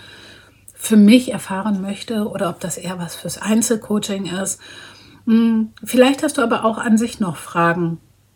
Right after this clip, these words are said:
was das Frauencoaching angeht. Dann würde ich sagen, melde dich auf jeden Fall. Ja, wir besprechen's und du erzählst mir,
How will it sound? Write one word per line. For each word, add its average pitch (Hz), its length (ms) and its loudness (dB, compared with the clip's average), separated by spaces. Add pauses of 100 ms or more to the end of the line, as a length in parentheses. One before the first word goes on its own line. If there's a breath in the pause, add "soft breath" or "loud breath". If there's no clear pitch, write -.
was 180 160 -12
das 156 200 -6
Frauencoaching 160 760 -6
angeht. 160 520 -6 (340)
Dann 202 160 2
würde 220 140 4
ich 214 80 -4
sagen, 196 340 0 (600)
melde 175 420 2
dich 147 220 -10
auf - 160 -20
jeden 156 180 -10
Fall. 170 340 -14 (140)
Ja, 202 260 -6 (100)
wir 240 120 -4
besprechen's 277 720 2 (480 loud breath)
und 214 420 2 (680 soft breath)
du - 80 -6
erzählst 202 640 -2
mir, 185 320 -6